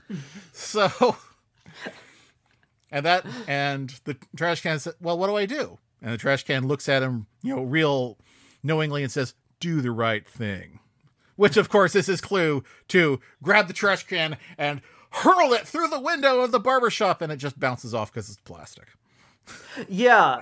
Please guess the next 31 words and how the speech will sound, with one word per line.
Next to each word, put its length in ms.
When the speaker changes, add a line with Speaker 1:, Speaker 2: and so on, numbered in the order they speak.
Speaker 2:
there's 320
a, 320
there, 120
you 80
know, 140
there's 280
a, 220
there's 140
a 60
lot 200
of, 80
like, 240
little 380
gags 400
in 160
this 320
that, 320
um, 440
you 160
know, 280
um, 540
I 120
feel 300
like 320
I, 100
I, 140
li-, 260
like 160
I 80
said, 240
I, 120